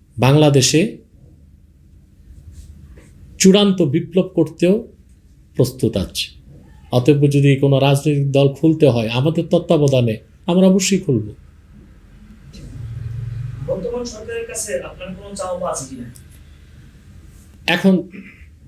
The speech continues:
Speaker 1: প্রশ্ন হচ্ছে যে আমরা প্রথম দেখতে হচ্ছে, হবে যে কাদের কাছে চাইব, যাদের কাছে চাইব তাদের আকীদা কি, বিশ্বাস কি, তাদের নীতি কি। হ্যাঁ,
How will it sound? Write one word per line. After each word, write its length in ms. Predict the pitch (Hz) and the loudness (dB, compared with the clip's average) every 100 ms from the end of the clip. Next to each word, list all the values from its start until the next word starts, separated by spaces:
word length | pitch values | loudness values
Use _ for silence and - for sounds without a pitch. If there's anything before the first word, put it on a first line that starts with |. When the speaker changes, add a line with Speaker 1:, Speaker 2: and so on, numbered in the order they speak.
| - | 0
Speaker 1:
প্রশ্ন 240 | 196 190 - 190 | 2 4 4 2
হচ্ছে 200 | 190 196 180 | 4 2 6
যে 80 | 185 185 - - 170 | 4 4 -2 -8 0
আমরা 200 | 185 185 175 - - _ _ _ _ _ _ _ - - - - - - - | 4 4 2 -6 -20 _ _ _ _ _ _ _ -20 -20 -20 -20 -20 -20 0
প্রথম 240 | 214 214 233 196 | 2 4 6 6
দেখতে 220 | 208 - 196 | 4 4 2
হচ্ছে, 280 | 185 - 143 - | 2 0 0 0
হবে 200 | 165 156 151 156 | 2 4 4 2
যে 60 | 151 | 2
কাদের 280 | 196 202 220 214 | 4 6 6 4
কাছে 180 | 190 185 151 | 2 2 2
চাইব, 220 | 120 98 95 - _ _ _ _ _ _ _ _ _ _ - - - - - - 123 | 2 -2 -10 -18 _ _ _ _ _ _ _ _ _ _ -20 -20 -20 -20 -20 -8 -4
যাদের 300 | 147 175 190 190 | -2 0 0 2
কাছে 180 | 185 190 190 | 2 2 4
চাইব 200 | 185 165 165 170 | 2 4 2 2
তাদের 220 | 165 165 160 | 2 2 2
আকীদা 360 | 156 190 170 156 - | 2 2 4 2 2
কি, 100 | 139 139 | 0 0
বিশ্বাস 380 | 156 - 160 143 - | -2 0 0 0 -4
কি, 140 | 123 117 - - _ _ - - - - - - - - | -6 -8 -10 -20 _ _ -20 -20 -20 -20 -20 -20 -6 0
তাদের 260 | 147 160 143 139 | 4 4 4 2
নীতি 260 | 147 156 - | 2 0 0
কি। 120 | 110 110 - - - _ - - - - - _ _ - - - - | -2 -4 -10 -20 -20 _ -20 -20 -20 -20 -20 _ _ -20 -20 -6 0
হ্যাঁ, 180 | 214 | 0